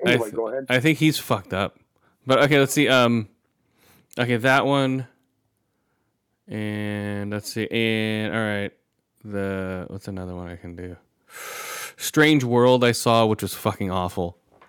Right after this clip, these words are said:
Speaker 1: That is Disney crowbarring in the gay agenda, making us go, "Hey, Disney, we knew we, we." or, hey, Disney's like, "Hey, everybody, we like gay people now. Look it."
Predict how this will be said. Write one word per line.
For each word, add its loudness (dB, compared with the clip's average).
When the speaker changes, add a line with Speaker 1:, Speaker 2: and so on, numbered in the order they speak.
Speaker 1:
That 2
is 0
Disney 4
crowbarring 2
in 0
the 0
gay 2
agenda, 0
making 0
us -4
go, 2
"Hey, 2
Disney, 0
we 2
knew 2
we, 2
we." -2
or, -2
hey, 0
Disney's 2
like, 2
"Hey, 4
everybody, 4
we 2
like 4
gay 2
people 0
now. 2
Look 0
it." -2